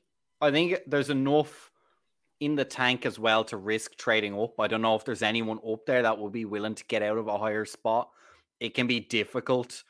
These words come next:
trying to get up there 'cause I think at the moment those top ten teams, well, actually, there is a couple of top ten teams that have, that are very strong teams that have layover picks from previous seasons that maybe will be interested getting out of there in the top ten.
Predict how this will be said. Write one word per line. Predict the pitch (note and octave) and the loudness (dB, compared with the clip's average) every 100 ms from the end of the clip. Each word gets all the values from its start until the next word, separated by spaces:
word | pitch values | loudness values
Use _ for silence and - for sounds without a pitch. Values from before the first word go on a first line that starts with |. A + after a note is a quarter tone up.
| _ _ | _ _
trying | - B2+ B2+ | 0 4 4
to | |
get | C3 B2 | 6 4
up | A#2 | 4
there | - B2+ | 4 4
'cause | A#2+ A2 | 4 -2
I | G#2+ | -2
think | A2+ A2+ | -2 -4
at | G2+ | -2
the | |
moment | G#2 G#2 A2+ A#2+ A2 | 0 2 2 0 -2
those | A2+ A2 G#2 | 0 2 0
top | - - A#2+ - | -4 -2 -2 -2
ten | B2+ A2+ | -2 -2
teams, | - A#2 A2+ A2 - - F3 | -2 -2 -2 -4 -12 -6 2
well, | |
actually, | G#3 - F#3+ | 2 2 0
there | F3 | 4
is | F#3 G#3+ | 4 2
a | |
couple | - G3+ G3+ | -4 0 0
of | G3 | 2
top | F#3+ - | 0 0
ten | F3+ E3+ | -4 -4
teams | E3+ E3+ D#3+ - | -2 -2 -2 2
that | C3+ | 2
have, | C3+ C3 B2 - _ - - | 8 8 6 -4 _ -20 0
that | C#3 | 6
are | B2+ | 6
very | A2+ C3+ D#3 D3+ | 8 8 8 0
strong | - C#3 B2+ | 2 2 2
teams | C3+ B2 - | -2 -4 -2
that | A2+ | 2
have | A#2+ | 2
layover | A2+ A#2 B2+ C3 C3 A#2+ A2 | 2 4 6 6 4 0 -6
picks | - B2 - - - _ _ | -4 -6 -6 -16 -16 _ _
from | - A#2 | -16 -12
previous | - C3 A#2 A2 - | -6 -4 -4 -8 -6
seasons | C#3 C3 B2+ A2 | -6 -6 -8 -6
that | A#2 A2+ | -4 -2
maybe | B2 D#3+ | -2 -2
will | E3+ D#3 | -2 -4
be | D3 D3 | -4 -4
interested | D3+ B2+ - A2 | -4 -6 -6 -8
getting | - A#2 A2+ | -4 -4 -4
out | A#2 C3 | -4 -4
of | A2 | -4
there | G#2+ G2 | -4 -4
in | G2 | -8
the | |
top | G2 A2 - | -10 -10 -8
ten. | G#2+ | -8